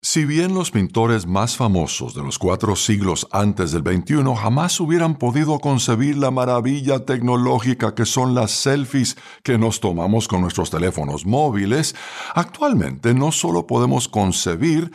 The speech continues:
sino aún disfrutar de los autorretratos maravillosos de aquellos genios del arte. Solo que las selfies de antaño que se hacían ellos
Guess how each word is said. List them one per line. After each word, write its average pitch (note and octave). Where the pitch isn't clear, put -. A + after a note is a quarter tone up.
sino D#3
aún F#3+
disfrutar C3
de D3
los A#2+
autorretratos F#2
maravillosos F2
de F2
aquellos A#2+
genios D#2+
del F2+
arte. C#2+
Solo B3
que F3
las B2
selfies F#3
de A#2
antaño G2
que C#2
se -
hacían A2
ellos E2+